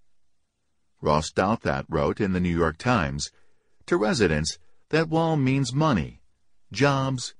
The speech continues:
security. But driving through, it doesn't feel like something people should get used to, this prison at the end of America, huge and crowded, yet invisible to most of us."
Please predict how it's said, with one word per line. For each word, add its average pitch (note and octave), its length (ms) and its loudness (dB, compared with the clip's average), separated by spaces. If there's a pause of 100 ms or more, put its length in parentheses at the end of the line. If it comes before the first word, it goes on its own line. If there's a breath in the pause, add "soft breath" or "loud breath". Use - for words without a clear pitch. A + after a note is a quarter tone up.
(120)
security. G2+ 840 0 (640)
But A#2 140 2
driving D#3 500 2
through, E2+ 600 0
it C#3 140 -4
doesn't F3+ 300 0
feel B2 300 0
like A#2+ 200 2
something A#2+ 440 0
people A#2+ 300 0
should B2 220 0
get C#3 180 0
used E3 300 2
to, C#2 320 -4 (360)
this C#2+ 400 -4
prison E2+ 400 2
at D#2+ 140 -2
the F#2 140 0
end F#2+ 140 2
of F#2 80 0
America, G2 720 0 (480 loud breath)
huge C#3 460 2
and D3 160 2
crowded, F2+ 580 0 (400)
yet A#2+ 160 2
invisible A2 680 2
to G#2 140 -6
most F#2 300 0
of C#2 100 -4
us." - 380 -12